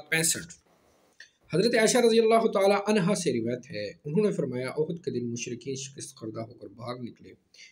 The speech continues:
इब्लीस लाइन ने बुलंद आवाज़ कहा, 'अल्लाह के बंदो, अपने पीछे वालों से खबरदार हो जाओ।' इस बिना पर आगे वाले पीछे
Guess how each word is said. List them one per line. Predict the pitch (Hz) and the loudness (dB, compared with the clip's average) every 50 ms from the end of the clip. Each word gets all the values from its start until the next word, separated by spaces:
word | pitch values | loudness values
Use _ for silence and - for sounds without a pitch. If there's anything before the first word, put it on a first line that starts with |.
| _ - | _ -4
इब्लीस | 165 156 151 165 185 220 240 - - 180 | -4 0 4 4 6 6 6 4 2 0
लाइन | 160 135 139 151 175 196 202 180 | 0 0 2 2 2 2 2 0
ने | 165 156 | 0 0
बुलंद | 147 135 143 151 165 170 165 | 0 0 2 2 4 4 4
आवाज़ | 151 131 131 135 143 147 139 - - - _ _ _ _ _ _ _ _ _ _ _ - - _ - - - - | 4 2 2 0 0 0 -2 -4 -10 -20 _ _ _ _ _ _ _ _ _ _ _ -20 -20 _ -20 -20 -10 0
कहा, | - 170 170 170 139 - - - - - | 2 2 4 4 2 0 -2 -6 -4 -2
'अल्लाह | 170 180 214 214 - | 0 4 4 2 2
के | - - 190 | 2 2 4
बंदो, | 165 175 185 190 214 226 214 190 165 151 127 117 - - - - - | 4 4 4 8 8 10 10 10 8 6 6 2 -2 -6 -10 -6 -6
अपने | 156 - 180 170 165 | -4 -2 2 2 2
पीछे | - - 170 165 - - 165 | 2 0 -2 -2 -2 0 0
वालों | 147 139 135 135 139 | 0 0 0 0 -2
से | 135 135 135 123 | -4 -4 -8 -8
खबरदार | - - 120 123 120 117 110 113 120 123 117 | -8 -8 -10 -10 -10 -10 -8 -6 -6 -6 -6
हो | 107 101 104 104 | -6 -8 -10 -10
जाओ।' | - 101 101 101 98 - - _ _ _ _ _ _ _ _ _ - | -10 -10 -8 -8 -8 -10 -12 _ _ _ _ _ _ _ _ _ -2
इस | - - - 165 | 0 0 0 0
बिना | 143 139 139 143 | 0 0 0 0
पर | 139 139 - 143 - - _ - - | -2 -2 -4 -6 -6 -6 _ -4 -2
आगे | 143 147 143 147 165 165 | -2 0 0 4 4 4
वाले | 143 123 117 117 127 127 - - - _ _ _ - - - _ _ _ - - _ _ _ _ _ _ _ _ _ _ _ _ _ _ - | 4 4 2 0 -2 -2 -4 -8 -14 _ _ _ -20 -20 -20 _ _ _ -20 -20 _ _ _ _ _ _ _ _ _ _ _ _ _ _ -4
पीछे | - 196 190 - - - 208 | -2 -2 0 0 2 4 6